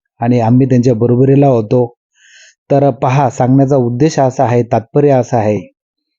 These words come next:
की माणूस कुठेही असला, कुठल्याही सेवेत असला अथवा कुठल्याही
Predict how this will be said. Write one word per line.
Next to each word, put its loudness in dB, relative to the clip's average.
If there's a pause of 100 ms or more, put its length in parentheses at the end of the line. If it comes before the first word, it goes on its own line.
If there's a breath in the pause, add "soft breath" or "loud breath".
(120)
की 0
माणूस 2
कुठेही 0
असला, -4 (400)
कुठल्याही 0
सेवेत 0
असला 0 (760 soft breath)
अथवा 0 (1160)
कुठल्याही 0